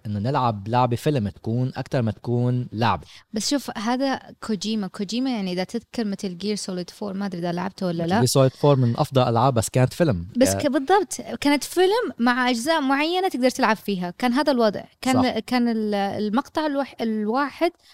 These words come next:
Speaker 2: عادي يوصل خمسة وأربعين دقيقة، قاعد تق-، قاعد شاهد مقطع سينمائي.
Speaker 1: صحيح، ما هذا خوفي إنه يمكن ما يكو-، يكون تركيز كتير هالسنة بهالاتجاه هيدا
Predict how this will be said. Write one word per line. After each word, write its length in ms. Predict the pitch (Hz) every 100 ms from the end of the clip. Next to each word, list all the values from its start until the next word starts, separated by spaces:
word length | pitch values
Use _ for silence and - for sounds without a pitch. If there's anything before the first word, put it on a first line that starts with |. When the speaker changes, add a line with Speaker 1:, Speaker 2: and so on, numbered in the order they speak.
| -
Speaker 2:
عادي 200 | 254 269
يوصل 260 | 254 -
خمسة 220 | 254 254 240
وأربعين 240 | 208 240
دقيقة، 420 | 214 208 196 180 196
قاعد 120 | 202 202
تق-، 360 | - 208 202
قاعد 220 | 220 220
شاهد 440 | - 220 214 233 214 - -
مقطع 280 | 214 226 190 196
سينمائي. 440 | 190 180 175 170 - -
Speaker 1:
صحيح، 400 | - 110 - -
ما 240 | 101 147
هذا 120 | 160
خوفي 340 | 156 165 135 104
إنه 140 | 104
يمكن 260 | 131 - 127
ما 180 | 117 131
يكو-، 200 | - 123
يكون 240 | 139 139
تركيز 380 | 127 110 147 123
كتير 360 | - 131 143
هالسنة 340 | 110 - 127 123
بهالاتجاه 800 | 104 92 92 90 - 107 113 123
هيدا 400 | 120 117 117